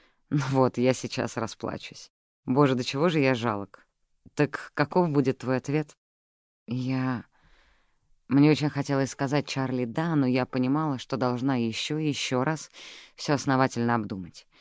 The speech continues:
и лишь потом уже озвучивать свое решение. Этот дорогой моему сердцу мужчина и так достаточно настрадался.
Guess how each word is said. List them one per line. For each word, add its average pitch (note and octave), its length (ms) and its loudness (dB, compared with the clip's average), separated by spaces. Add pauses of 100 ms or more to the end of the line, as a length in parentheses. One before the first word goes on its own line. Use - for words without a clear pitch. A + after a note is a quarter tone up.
(240)
и E3+ 120 2
лишь F3+ 200 4
потом E3 360 2
уже A#2+ 200 0
озвучивать B2 600 -2
свое A#2 420 -2
решение. F#2+ 520 -8 (580)
Этот C#3 280 2
дорогой C#3 400 4
моему C3 300 2
сердцу B2 380 -4
мужчина C#3+ 540 -2 (300)
и D3 80 -2
так D3+ 260 2
достаточно A#2 600 -4
настрадался. G2+ 760 -10